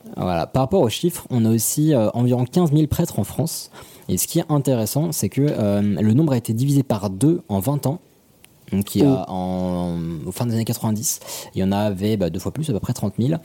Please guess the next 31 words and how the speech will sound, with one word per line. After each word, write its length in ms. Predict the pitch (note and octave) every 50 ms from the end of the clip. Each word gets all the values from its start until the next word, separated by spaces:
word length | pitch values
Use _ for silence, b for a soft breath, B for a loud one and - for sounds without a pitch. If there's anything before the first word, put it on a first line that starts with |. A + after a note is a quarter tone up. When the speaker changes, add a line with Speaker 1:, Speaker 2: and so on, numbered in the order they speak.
| B B B B B -
Speaker 1:
et 100 | D3 D#3+
sera 320 | - - B2+ G#2 A2 - -
encore 280 | D#3+ D#3 - E3 D3
divisé 280 | C3+ C#3 C#3 C3 B2+ C3+
par 260 | B2+ - A#2 G#2 -
deux 180 | G2+ G#2+ E3 F3
dans 240 | A#2+ A2 A#2 - - - _ _ _
les 100 | - G#2+
dix 80 | G2+ B2
prochaines 360 | - - C#3+ B2+ - B2 G2+
années. 180 | G2 F2 E2 C2 - - _ _ _ B B B B B B B B B B B B
Donc, 280 | F#2+ F#2+ F2+ A2 A#2+ A#2
ça 140 | - G#2+ F#2
décroît. 400 | F2 F#2+ B2+ - - - C#3+ D3
En 60 | C3
fait, 200 | - C#3+ C3+ -
il 40 | A#2
y 20 |
a 40 | A2+
à 20 |
peu 100 | A2 A#2
près, 380 | - - - B2 B2 B2+ B2+ B2+
je 60 | A#2+ -
crois, 140 | - A2+ A2 - - _ _ _
autour 280 | C#3+ C#3 - - C#3 A#2+
d'une 180 | A#2 A#2 A#2
centaine 440 | - - - - E3 D3+ - D#3+ D#3+
de 80 | D3+ C#3+
personnes 320 | C#3+ B2+ B2+ - D#3+ D#3+
qui 100 | - -
sont 220 | - C#3 B2 B2